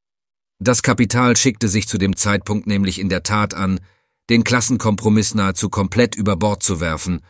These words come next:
um stattdessen einen Krieg gegen alles von den Gewerkschaften bis zum kommunalen Wohnungsbau vom Zaun zu brechen.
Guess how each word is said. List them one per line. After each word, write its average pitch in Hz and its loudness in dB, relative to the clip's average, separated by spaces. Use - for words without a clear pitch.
um 113 2
stattdessen 110 2
einen 95 0
Krieg 120 0
gegen 98 0
alles 110 0
von 101 -2
den 90 -2
Gewerkschaften 92 -2
bis - 2
zum 110 0
kommunalen 107 2
Wohnungsbau 90 -2
vom 92 -4
Zaun 87 -2
zu 78 -2
brechen. 71 -10